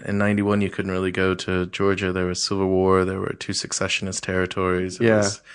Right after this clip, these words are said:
Speaker 1: it was a really
Speaker 2: Probably
Speaker 1: kind
Speaker 2: would
Speaker 1: of
Speaker 2: have been a,
Speaker 1: difficult
Speaker 2: this big sort of limbo situation af-, you know, after the, the, the end of the Cold War.
Speaker 1: Yeah, uh, it was. And there was one region called Abkhazia and another one called Ossetia that were,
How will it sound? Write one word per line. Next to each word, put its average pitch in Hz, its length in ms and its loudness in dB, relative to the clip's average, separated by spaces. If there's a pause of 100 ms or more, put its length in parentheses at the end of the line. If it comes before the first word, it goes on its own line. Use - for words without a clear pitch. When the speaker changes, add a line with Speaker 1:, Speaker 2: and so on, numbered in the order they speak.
(440)
Speaker 1:
it 113 60 -12
was - 200 -12
a - 120 -8
really 95 480 -2
Speaker 2:
Probably 123 160 2
Speaker 1:
kind 117 80 4
Speaker 2:
would 110 80 6
Speaker 1:
of 104 40 4
Speaker 2:
have - 40 -10
been 104 100 4
a, - 20 4
Speaker 1:
difficult 101 320 0
Speaker 2:
this 110 140 0
big 113 260 -2
sort - 160 0
of 95 80 0
limbo 107 460 4
situation 101 640 -2
af-, 101 260 -4
you 101 140 0
know, 92 80 0
after 98 240 0
the, 98 280 0
the, 104 220 -2
the 107 220 -4
end 101 100 -2
of 98 80 -4
the 101 140 0
Cold 98 360 -4
War. 104 340 -2 (580)
Speaker 1:
Yeah, 143 240 4
uh, 117 600 4 (380)
it - 60 2
was. 123 380 6
And 104 360 2
there 101 120 4
was 98 260 2
one 107 140 4
region 104 280 2
called 95 180 2
Abkhazia 101 460 2
and 98 80 0
another 98 280 2
one 95 160 0
called 95 200 -4
Ossetia 98 520 2
that 92 100 -2
were, 90 260 0